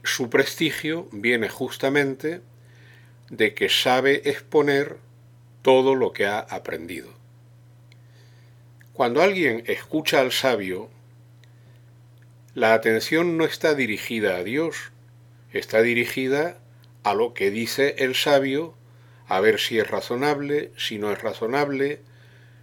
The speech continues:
si es profundo, si no es profundo, si vale la pena oírle o no vale la pena oírle. Lo que dice el sabio ilumina,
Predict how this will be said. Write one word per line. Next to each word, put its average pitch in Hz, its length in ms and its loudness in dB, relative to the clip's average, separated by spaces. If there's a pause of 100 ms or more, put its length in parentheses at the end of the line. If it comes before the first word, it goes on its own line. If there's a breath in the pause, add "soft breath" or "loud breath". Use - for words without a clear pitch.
(180 soft breath)
si - 220 -2
es 110 100 4
profundo, 143 760 0
si 123 180 -6
no 98 100 -4
es 98 100 -6
profundo, 143 800 -2 (500 soft breath)
si - 240 0
vale 190 280 6
la 175 160 4
pena 135 260 2
oírle 175 680 -2
o 117 140 4
no 113 140 2
vale 104 260 0
la 95 160 -6
pena 92 260 -4
oírle. 98 480 -8 (1500 loud breath)
Lo 104 160 2
que 107 100 4
dice 110 260 -2
el 104 80 -4
sabio 139 520 0
ilumina, 123 640 -2